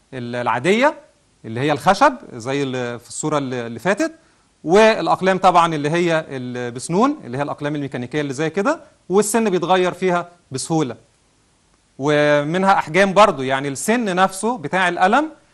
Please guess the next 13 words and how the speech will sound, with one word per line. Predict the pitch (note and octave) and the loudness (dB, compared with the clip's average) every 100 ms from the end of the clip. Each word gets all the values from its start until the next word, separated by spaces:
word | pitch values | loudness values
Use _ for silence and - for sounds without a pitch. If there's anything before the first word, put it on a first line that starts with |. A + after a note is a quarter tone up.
| - | -6
هنلاقي | D3 E3+ F#3 F3 | -2 2 2 0
فيه | F#3+ F#3 | -4 0
قلم | F#3 F3+ E3+ - _ - | 2 2 0 -16 _ -8
مكتوب | D3 - F3+ | -6 0 2
عليه | E3 F3+ | 2 2
خمسة | F#3 F3+ | -2 -4
من | E3 D#3 | -4 -2
عشرة | F3 F3+ E3+ | -2 -2 -4
ملي، | F3 D#3+ B2 _ _ _ _ _ _ - | -2 -4 -8 _ _ _ _ _ _ -4
يعني | D3+ D#3+ D#3+ | 2 4 2
القطر | D3 - B3 C4 F3 | -4 0 0 2 -2
بتاع | - D#3+ | -2 -2
السن | D#3 - B3 D#4+ | -2 -2 -2 -2